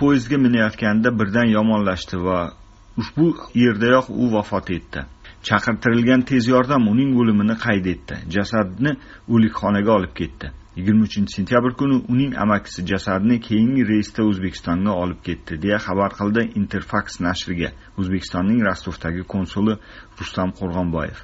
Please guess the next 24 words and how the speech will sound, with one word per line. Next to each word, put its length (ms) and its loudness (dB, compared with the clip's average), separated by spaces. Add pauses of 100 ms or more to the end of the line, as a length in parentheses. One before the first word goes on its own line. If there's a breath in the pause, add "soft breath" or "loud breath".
(560)
O'ttiz 260 -8
uch 120 -6
yashar 340 0
o'zbek 320 0
migrantining 560 2 (100)
o'limi 280 2
borasida 460 2 (440 loud breath)
Kamensk-Shaxtinsk 960 2
shahri 320 0 (120)
Lixovskoy 460 0 (100)
mikrorayoni 720 2
ma'muriyati 560 2
rahbari 400 0
vazifasini 600 -4
bajaruvchi 560 -2 (520 loud breath)
Aleksandr 500 2 (360 loud breath)
Sribniy 460 2
ham 220 0 (180)
bunday 280 0 (120)
izoh 320 -4
berdi. 300 -8 (1400 loud breath)
"Uning 180 4 (100)
ahvoli 320 2 (100)
vokzal 300 4